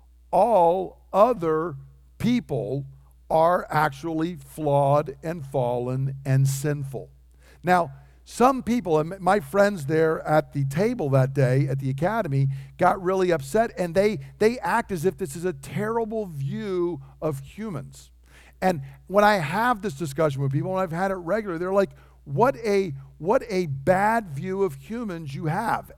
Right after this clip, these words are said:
And my response to them is, "Do you get out of the house much? Do, do you look around? Have you read human history at all?"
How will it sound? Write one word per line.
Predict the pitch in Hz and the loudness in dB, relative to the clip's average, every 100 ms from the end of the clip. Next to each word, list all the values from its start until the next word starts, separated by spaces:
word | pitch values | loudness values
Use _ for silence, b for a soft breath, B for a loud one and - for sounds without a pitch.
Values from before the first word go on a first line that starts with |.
| _ | _
And | 175 180 | -4 0
my | 190 240 | 0 0
response | 262 190 135 196 240 - | -2 -6 -4 0 0 0
to | 180 | -6
them | 160 165 | -4 -4
is, | 160 170 165 | -2 -2 -4
"Do | 139 135 | -6 -8
you | 180 226 | -8 -8
get | 285 | -4
out | 254 240 | -2 -2
of | |
the | 190 | -2
house | 139 131 143 135 | -4 -2 -4 -4
much? | 202 226 - - _ _ _ _ _ _ _ _ _ _ _ | -6 -6 -8 -18 _ _ _ _ _ _ _ _ _ _ _
Do, | - 214 - | -10 -10 -12
do | 139 202 | -8 -8
you | 180 196 240 | -6 -6 -6
look | 170 180 214 | -2 -2 0
around? | 233 185 135 131 135 185 277 233 - b b | -4 0 0 2 2 0 -4 -12 -16 b b
Have | - 208 196 | 4 4 4
you | 202 262 247 | -6 -6 -6
read | 208 214 254 240 | 4 4 4 0
human | 143 214 247 240 226 | -14 -10 -8 -6 -4
history | 165 233 240 - 208 185 185 190 139 b b _ - | -2 -2 -4 -12 -8 -6 -4 -6 -12 b b _ -2
at | 165 | 0
all?" | 170 202 170 85 | 2 0 -2 -4